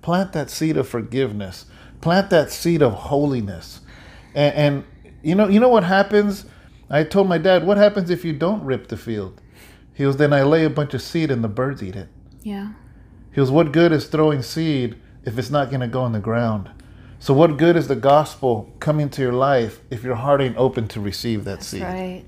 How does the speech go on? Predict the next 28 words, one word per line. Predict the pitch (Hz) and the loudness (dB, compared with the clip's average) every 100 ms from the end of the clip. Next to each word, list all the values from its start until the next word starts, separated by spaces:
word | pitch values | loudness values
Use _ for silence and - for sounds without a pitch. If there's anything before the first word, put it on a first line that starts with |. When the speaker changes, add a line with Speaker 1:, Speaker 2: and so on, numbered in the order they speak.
| - | -18
Speaker 2:
That's | 196 185 - | -16 -16 -14
right. | 180 185 185 - - - - - - - | -12 -12 -14 -18 -20 -20 -20 -20 -20 -20
Speaker 1:
So | - 160 151 147 139 | 2 6 6 4 2
then | 156 240 | 6 6
it | 233 | 6
says | - 190 180 165 | 2 2 4 6
after | 165 156 | 6 4
that, | 151 185 180 147 - | 4 6 8 6 2
"So | - 156 | -4 -2
rend | 147 196 196 | 0 0 0
your | 180 | 0
heart, | 160 180 165 | 2 2 4
not | 165 151 | 0 0
your | 147 | -4
garments. | 135 175 185 131 123 - - _ - | -2 2 2 -2 -10 -16 -20 _ -20
Return | - 135 131 175 190 202 202 202 - | -6 -4 -4 0 2 2 0 -8 -10
to | - | -6
the | 143 | -2
Lord | 139 160 147 | 2 2 2
your | 139 | -2
God, | 117 143 143 110 104 - - - - - - | 2 6 6 4 -2 -14 -20 -20 -20 -20 -20
for | - 131 | -8 -6
he | 123 175 | -4 -4
is | 143 107 | -4 -6
gracious | 107 117 151 180 - 196 185 - - - - | -8 -4 -4 -6 -8 -10 -10 -14 -20 -18 -8
and | 101 | -4
merciful." | 101 107 110 - 104 - 87 90 - | -2 -2 -2 -4 -10 -10 -12 -12 -14
Speaker 2:
Yes. | - 175 90 - - | -16 -14 -14 -18 -20